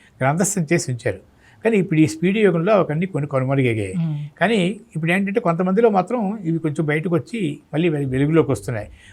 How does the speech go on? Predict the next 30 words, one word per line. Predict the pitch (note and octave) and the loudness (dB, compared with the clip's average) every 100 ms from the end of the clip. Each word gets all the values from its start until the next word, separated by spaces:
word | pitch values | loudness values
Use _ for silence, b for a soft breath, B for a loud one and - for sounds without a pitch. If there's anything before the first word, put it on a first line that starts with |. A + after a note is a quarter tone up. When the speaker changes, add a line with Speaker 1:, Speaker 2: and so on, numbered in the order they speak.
| b | b
Speaker 1:
ఉదాహరణ | F3+ A3+ G#3 A3 | 8 8 8 6
చెప్పాలి, | F#3 F3+ G#3 | 4 4 4
మీరు | F#3+ E3 | 4 0
మంచి | D3+ E3+ | 0 0
ప్రశ్న | F3+ D#3 D#3 | 0 0 0
వేశారు. | D3 C#3+ B2+ F3+ - b _ D3+ | 0 0 0 -2 -8 b _ -2
మనం | C#3 | 2
మాట్లాడే | C3+ D3+ F#3+ F3 | 4 4 4 2
విధానం | D3+ C3+ E3 | 2 2 2
ఎలా | C#3 D3 | 2 2
ఉండాలి, | C#3+ C#3 C3 - b b _ | 2 0 -2 -4 b b _
కాబట్టి | B2 D3+ F3 | -2 0 2
ఏవి | D3+ | 2
మనం | F#3+ D#3 C#3 B2+ A#2+ B2+ _ _ _ _ _ _ _ | 2 0 0 -2 -6 -12 _ _ _ _ _ _ _
ఇతరులకు | C#3 G3 F3 C#3+ | -2 2 4 4
చెప్పకూడదు, | C#3 E3 D3 C3 G3+ | 2 4 2 2 -2
Speaker 2:
మ్మ్. | D#3+ D#3 C#3+ D3 | -2 -4 -2 2
Speaker 1:
దాని | E3 | 4
ద్వారా | D#3+ F3+ | 6 6
మనకు | G3 E3+ | 4 2
నష్టాలు | C#3 - F3+ D3 | 0 0 0 2
ఎలా | C#3 | 2
కలుగుతాయి | D3+ D3 C#3 D3 | 2 -2 0 -2
అన్నది | C3+ C3+ | -2 -4
కూడా | B2+ C#3 | -2 -2
మీరు, | G#3 D3 A#2+ A2+ b b b - | 0 0 0 -6 b b b -6
మీరు | D#3+ | -2
అడిగి | C#3 C#3 | 0 0
ప్రశ్న | C#3 - E3 | -4 -2 0
వేశారు. | C3+ C3+ A#2+ | 0 0 -2